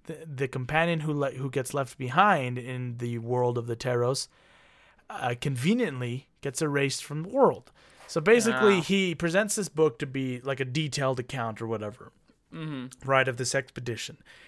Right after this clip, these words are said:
Speaker 1: And then he's
Speaker 2: Right.
Speaker 1: like, I don't remember who the character is that stays behind, but he's like, "And this researcher,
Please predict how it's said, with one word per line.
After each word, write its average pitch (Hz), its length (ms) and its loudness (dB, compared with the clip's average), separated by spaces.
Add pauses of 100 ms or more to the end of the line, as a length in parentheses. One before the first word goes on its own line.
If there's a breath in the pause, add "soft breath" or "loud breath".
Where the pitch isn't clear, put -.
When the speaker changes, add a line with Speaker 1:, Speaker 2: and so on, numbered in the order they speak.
(120)
Speaker 1:
And 139 140 0
then 131 100 2
he's 120 160 2
Speaker 2:
Right. 120 60 0 (160)
Speaker 1:
like, - 100 -20 (300)
I 135 60 -6
don't 170 160 0
remember 147 280 0
who 135 140 0
the 123 100 -2
character 117 400 -2
is 110 120 -6
that 120 120 -14
stays 110 280 -6
behind, 107 300 -8
but 123 100 -4
he's 131 100 -2
like, 123 200 -4 (360 loud breath)
"And 135 160 0
this 220 220 8
researcher, 156 640 2